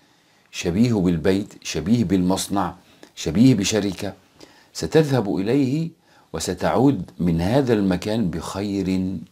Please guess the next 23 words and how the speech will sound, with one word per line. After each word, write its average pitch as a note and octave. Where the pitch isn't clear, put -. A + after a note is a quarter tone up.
كبير. -
رؤية F3+
المسكن C3+
الكبير G2
للعزباء D2+
زواج، A#2
زي -
ما D2
ذكرت D#2+
في -
البداية D2+
للشاب E2
الأعزب. A2
رؤية C#3
المسكن B2
الجديد F2+
الكبير F2+
للمتزوجة D#2+
تدل C#3+
على F#2+
أكثر F2+
من E2
رؤية، -